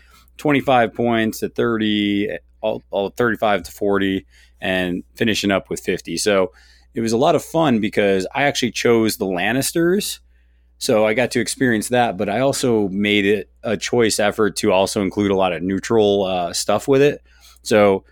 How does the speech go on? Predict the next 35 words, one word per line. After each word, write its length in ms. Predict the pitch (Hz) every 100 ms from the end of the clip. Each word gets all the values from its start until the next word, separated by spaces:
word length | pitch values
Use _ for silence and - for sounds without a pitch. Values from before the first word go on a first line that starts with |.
| _ _
I've 140 | 127 156
been 100 | 156
really 220 | 139 120
focusing 480 | 127 113 104 113 113
on, 200 | 104 98
like, 220 | 98 85
neutral 720 | 113 113 113 - 110 98 90
Lannister 600 | 101 98 95 - 98 90
kind 200 | 98 90
of 80 | -
faction. 580 | 95 92 - 117 120 - _ _ _ -
Uh, 180 | -
the 60 | 95
free 200 | - 208
folk 240 | 233 185
I 80 | 143
kind 180 | - 160
of 80 | 104
put 220 | - 139
to 80 | 113
the 80 | 107
side 400 | - 110 107 98
just 180 | 107
because, 640 | - 104 110 104 101 95 - _ _ _ _ _ _
I, 140 | 151 - -
I 100 | 127
don't 140 | 120
know, 160 | 110 104
a 40 |
lot 180 | 107 123
of 40 |
their 140 | 104 101
tactics 720 | - 104 101 113 98 - - -
are, 720 | 104 98 95 95 92 90 - - - _ _ _ _ _ _
like, 160 | 113 113